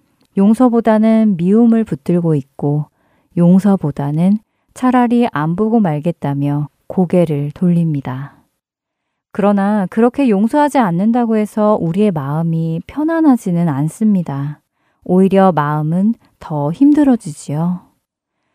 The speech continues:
성령께서 우리 안에 살고 계시는데 사탄의 성품을 따르고 있기 때문에 힘이 드는 것입니다.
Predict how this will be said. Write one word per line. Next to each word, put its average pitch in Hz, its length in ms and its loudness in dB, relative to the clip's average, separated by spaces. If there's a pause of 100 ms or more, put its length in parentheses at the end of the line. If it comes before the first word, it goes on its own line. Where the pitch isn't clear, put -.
(180)
성령께서 262 800 2
우리 180 260 -2
안에 208 200 0
살고 285 400 0
계시는데 156 800 -4 (200)
사탄의 254 480 0
성품을 240 420 -2
따르고 254 380 0
있기 165 280 -6
때문에 151 640 -4 (120)
힘이 247 420 4
드는 180 320 0
것입니다. 139 840 -6